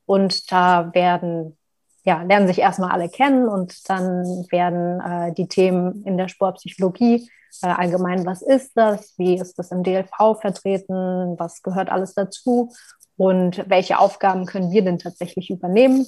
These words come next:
da wir ja keine ausgebildeten, ähm, Psychologinnen, Psychologen teilweise sind. Ähm, ja, wie, wie weit können wir da gehen, was können wir informieren, ähm, wie,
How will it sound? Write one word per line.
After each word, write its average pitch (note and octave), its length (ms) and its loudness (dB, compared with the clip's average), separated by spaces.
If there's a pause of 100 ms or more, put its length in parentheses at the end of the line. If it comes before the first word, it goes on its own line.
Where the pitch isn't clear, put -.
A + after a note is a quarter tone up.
da F#3 200 0
wir G3 80 0
ja F#3 160 2
keine G3+ 360 -6
ausgebildeten, F#3+ 960 -2 (320)
ähm, F3+ 300 -4
Psychologinnen, F3+ 880 0
Psychologen F3+ 640 -2 (380)
teilweise F3 500 -2
sind. C#4 320 2 (480)
Ähm, F3+ 520 -4
ja, F3 380 2 (160)
wie, G3 300 0
wie F#3 200 0
weit F#3 200 -2
können F#3 180 -4
wir F3+ 100 0
da F#3 120 -2
gehen, A3 320 2
was F#3 160 0
können G#3+ 200 -4
wir F#3+ 120 -4
informieren, F3+ 1000 -2
ähm, E3 640 -6 (520)
wie, F#3 420 0